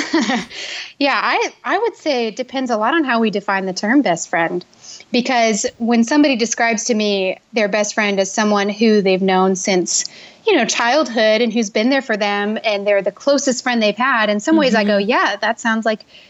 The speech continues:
Speaker 1: a best friend." But I'll also hear people apply that word to someone they met six months ago.
Speaker 2: Right.
Speaker 1: And so it means something different for that person. So I think a lot of the, how do we know if it's biblical, depends on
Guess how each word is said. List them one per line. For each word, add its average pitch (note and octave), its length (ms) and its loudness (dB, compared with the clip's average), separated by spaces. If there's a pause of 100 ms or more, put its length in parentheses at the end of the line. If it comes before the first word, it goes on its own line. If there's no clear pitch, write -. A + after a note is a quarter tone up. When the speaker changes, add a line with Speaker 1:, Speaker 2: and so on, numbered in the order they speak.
(140)
Speaker 1:
a G3+ 80 -2
best F#3+ 280 -4
friend." G#3+ 440 0
But G3+ 300 -2 (280)
I'll A#3 160 2
also E4 360 0
hear B3+ 200 0
people G#3+ 560 0
apply G#3+ 380 -2
that G#3 160 0
word G3+ 160 0
to G3+ 60 -6
someone A3 300 0
they G3+ 120 4
met G3 240 0
six - 280 -4
months C4 220 2
ago. F3+ 380 2 (160)
Speaker 2:
Right. C#3+ 360 -6 (480)
Speaker 1:
And B3 180 2
so C4 120 2
it A3 80 0
means C#4+ 220 4
something G#3+ 320 2
different A#3 360 0
for G3+ 120 0
that F#3+ 180 -2
person. F#3+ 480 -2 (400)
So A3 320 2
I A#3 100 -2
think G4+ 220 2 (260)
a A#3 100 0
lot A#3 220 2
of G#3+ 140 0
the, G3+ 200 2
how A#3+ 220 -2
do A#3+ 60 2
we A#3 100 2
know G#3+ 60 -2
if G3+ 100 -6
it's F#3 100 -14
biblical, G3+ 400 -6
depends F#3+ 360 -4
on F3 320 -2